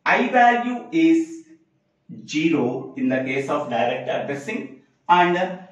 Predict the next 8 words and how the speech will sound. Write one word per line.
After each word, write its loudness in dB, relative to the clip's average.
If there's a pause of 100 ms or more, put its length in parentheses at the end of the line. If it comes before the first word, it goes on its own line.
(280)
for 4
load 2
accumulator -2
opcode -2
is -10 (260)
zero -2
one 0
zero, -14